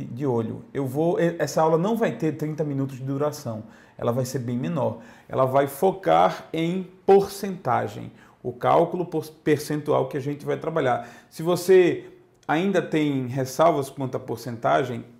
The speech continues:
dá uma olhada na aula anterior, porque eu, eu tento mostrar a porcentagem do meu jeito, pra que todo mundo entenda.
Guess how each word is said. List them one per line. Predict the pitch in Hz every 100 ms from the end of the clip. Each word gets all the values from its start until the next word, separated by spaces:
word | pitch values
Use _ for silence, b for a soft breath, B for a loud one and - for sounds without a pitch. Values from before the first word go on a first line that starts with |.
| _
dá | - 131
uma | 156
olhada | 165 147 143
na |
aula | 147 151
anterior, | 156 156 170 139 117
porque | 127 139
eu, | 139 165 165
eu | 139
tento | 143 - 160 190 185
mostrar | 139 131 - 143
a |
porcentagem | - 139 143 135 135 139 156
do | 147
meu | 156
jeito, | 151 135 135 135 - b b b b b
pra | - 131
que | -
todo | - 165 165
mundo | 151 151 160
entenda. | 180 - 151 151 131 113